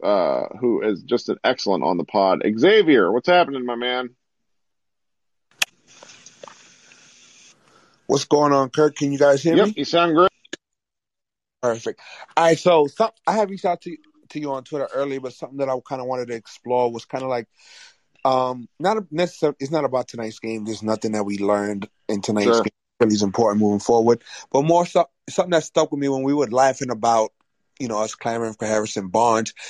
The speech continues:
Speaker 2: and the feedback I got in the chat from you was like, you know, we traded him for cap space, but we didn't use it.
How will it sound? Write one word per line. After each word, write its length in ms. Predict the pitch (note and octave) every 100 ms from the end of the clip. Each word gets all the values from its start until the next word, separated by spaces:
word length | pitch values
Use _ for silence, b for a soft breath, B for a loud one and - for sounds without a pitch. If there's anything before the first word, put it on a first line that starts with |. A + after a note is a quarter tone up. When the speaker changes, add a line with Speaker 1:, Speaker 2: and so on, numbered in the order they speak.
| B -
Speaker 2:
and 100 | B2
the 60 | A#2
feedback 380 | D#3+ E3+ D3 C#3
I 80 |
got 180 | B2+ C3
in 80 | A2+
the 80 | A2
chat 320 | - D3 C3
from 160 | B2 C3+
you 140 | G3
was 180 | D#3 C3
like, 240 | C#3+ C3+ -
you 100 | B2
know, 220 | A#2 - _
we 120 | A#2+
traded 360 | - E3 D#3+ D#3
him 80 |
for 100 | D3
cap 240 | C3 C#3 C3+
space, 220 | - B2+
but 120 | A2+
we 140 | A#2+ B2+
didn't 260 | C3+ G#2+
use 280 | A#2+ D3 A2+
it. 100 | G#2+